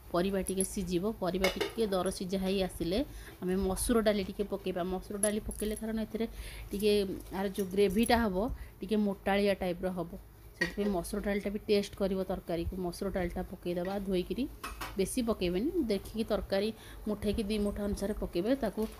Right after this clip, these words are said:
ମସୁର ଡାଲିଟା ଟିକେ ଫିଟି ଆସିଲା ପରେ ଆମେ ଯୋଉ ଚିଙ୍ଗୁଡ଼ି ଭାଜିକି ରଖିଥିବା, ସେ ଚିଙ୍ଗୁଡ଼ିଟାକୁ ବି ପକେଇଦେବା। ଚିଙ୍ଗୁଡ଼ିଟାକୁ ଟିକେ ସିଝିବାକୁ ତରକାରୀରେ ଛାଡ଼ିବା।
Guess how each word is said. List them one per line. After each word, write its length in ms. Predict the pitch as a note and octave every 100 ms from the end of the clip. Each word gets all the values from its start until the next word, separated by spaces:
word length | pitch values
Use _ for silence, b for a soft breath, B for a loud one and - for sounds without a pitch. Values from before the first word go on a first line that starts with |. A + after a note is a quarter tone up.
| B B -
ମସୁର 240 | F#3+ F#3 G#3
ଡାଲିଟା 340 | G3+ G3+ F3+
ଟିକେ 400 | - A3 - -
ଫିଟି 320 | C4 A#3+ - A#3
ଆସିଲା 300 | G#3+ G#3 F#3+
ପରେ 220 | F3+ G#3 E4 B B B
ଆମେ 140 | F#3 F#3+
ଯୋଉ 160 | G3 G3
ଚିଙ୍ଗୁଡ଼ି 520 | - G3+ F3+ G#3 G#3+
ଭାଜିକି 480 | G3 G3+ E3+ G3+ G#3
ରଖିଥିବା, 420 | F#3+ - F3 G3+
ସେ 140 | A3 F#3+
ଚିଙ୍ଗୁଡ଼ିଟାକୁ 560 | - G3 F#3 - F3+ G3
ବି 80 |
ପକେଇଦେବା। 540 | G3+ F#3+ - F#3+ F#3+ G3
ଚିଙ୍ଗୁଡ଼ିଟାକୁ 520 | G3+ G3 F#3+ G3 F#3 G3
ଟିକେ 140 | G#3+
ସିଝିବାକୁ 540 | G#3+ F#3+ E3 G#3 F#3+ G3+
ତରକାରୀରେ 480 | G3 E3+ F#3+ F#3
ଛାଡ଼ିବା। 440 | F#3+ G3+ F3+ F#3